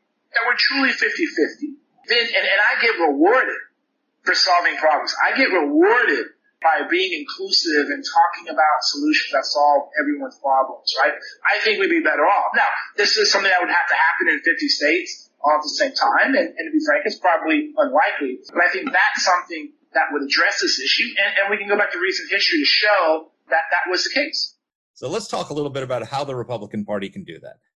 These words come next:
Speaker 2: Uh, we've got an election coming up between Joe Biden and Donald Trump. There was a poll recently that showed that only sixty-eight percent of African Americans under twenty-nine plan to vote for Joe Biden, which is something like seventeen below, points below what Hillary Clinton was in twenty sixteen. They're not really happy with Joe Biden or with the Democratic Party.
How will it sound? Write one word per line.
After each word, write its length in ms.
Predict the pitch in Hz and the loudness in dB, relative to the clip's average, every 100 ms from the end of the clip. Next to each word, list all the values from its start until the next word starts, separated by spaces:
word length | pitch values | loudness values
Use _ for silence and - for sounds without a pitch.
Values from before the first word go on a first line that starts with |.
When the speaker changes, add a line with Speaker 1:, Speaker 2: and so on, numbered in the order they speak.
| - | -8
Speaker 2:
Uh, 140 | 104 | -6
we've 120 | 107 147 | -4 -2
got 120 | 185 | -2
an 60 | |
election 360 | 175 165 156 156 | 0 -2 -4 -6
coming 280 | 135 135 117 | -6 -4 -4
up 120 | 113 | -6
between 280 | 110 120 107 | -8 -10 -4
Joe 140 | 120 | -2
Biden 340 | 107 110 104 107 | -2 -2 -2 -6
and 80 | |
Donald 260 | 98 92 92 | -6 -8 -10
Trump. 240 | - 78 - | -16 -18 -12
There 100 | 104 | -12
was 100 | 104 | -12
a 60 | |
poll 280 | 127 247 254 | -6 -2 -2
recently 380 | 175 107 113 110 | -2 -6 -6 -8
that 160 | 104 104 | -8 -8
showed 320 | 123 113 107 | -4 -4 -4
that 120 | 104 - | -8 -8
only 260 | 151 196 185 | -8 -6 -8
sixty-eight 560 | - 175 - 156 160 | -8 -8 -6 -4 -4
percent 300 | 151 156 143 | -6 -6 -4
of 40 | 120 | -2
African 380 | 127 139 135 | -4 -4 -8
Americans 420 | 123 127 123 123 110 | -4 -4 -4 -6 -12
under 200 | 131 123 | -10 -10
twenty-nine 680 | 120 127 113 113 107 101 123 _ _ _ | -8 -8 -6 -4 -4 -4 -8 _ _ _
plan 160 | - 120 | -8 -6
to 60 | 131 | -4
vote 220 | 113 - | -4 -4
for 60 | |
Joe 120 | 123 135 | -4 -4
Biden, 380 | 170 202 85 | -2 -4 -6
which 160 | 87 - | -14 -14
is 120 | 120 | -12
something 300 | 143 127 139 | -10 -10 -8
like 240 | 127 120 - | -4 -6 -6
seventeen 600 | - 151 156 151 147 117 | -4 -4 -4 -6 -6 -4
below, 240 | 123 139 - - | -4 -4 -8 -10
points 200 | 156 - | -8 -8
below 300 | 131 143 131 | -6 -4 -2
what 160 | 107 | -4
Hillary 300 | 151 131 117 | -4 -6 -8
Clinton 260 | 110 147 107 | -10 -14 -10
was 220 | 104 98 | -10 -10
in 100 | 110 | -12
twenty 200 | 104 113 | -14 -14
sixteen. 460 | 107 113 - 175 90 _ _ _ _ - | -14 -14 -12 -12 -12 _ _ _ _ -6
They're 100 | 170 | -4
not 120 | 247 | -4
really 200 | 277 240 | -2 -2
happy 260 | 226 277 233 | -2 -2 -2
with 120 | 139 | 0
Joe 160 | 139 | -2
Biden 280 | 120 120 113 | -2 -2 -4
or 80 | 110 | -6
with 140 | 110 | -6
the 40 | 104 | -6
Democratic 560 | 110 101 107 101 95 | -6 -6 -6 -6 -6
Party. 300 | - 87 76 | -8 -10 -10